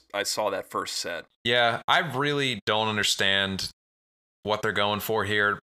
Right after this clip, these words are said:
Speaker 2: Maybe these are selling well. Maybe they are. I just can't imagine they're, they're selling all that well.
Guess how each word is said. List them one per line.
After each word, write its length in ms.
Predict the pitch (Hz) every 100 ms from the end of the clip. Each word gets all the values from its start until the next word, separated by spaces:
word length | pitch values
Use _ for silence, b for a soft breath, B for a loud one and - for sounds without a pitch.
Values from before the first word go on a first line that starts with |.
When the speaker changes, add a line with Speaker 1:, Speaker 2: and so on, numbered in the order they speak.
| -
Speaker 2:
Maybe 280 | 143 247 294
these 200 | 196 143
are 80 | 107
selling 380 | - 113 135 143
well. 360 | 147 156 147 -
Maybe 260 | 110 127 151
they 160 | 160
are. 320 | 170 170 156
I 140 | - 127
just 260 | - 135
can't 200 | - 175
imagine 520 | 147 107 117 101 90 90
they're, 220 | 107 110 104
they're 80 | 104
selling 320 | - 123 107
all 120 | 101
that 240 | 104 92 101
well. 320 | 110 90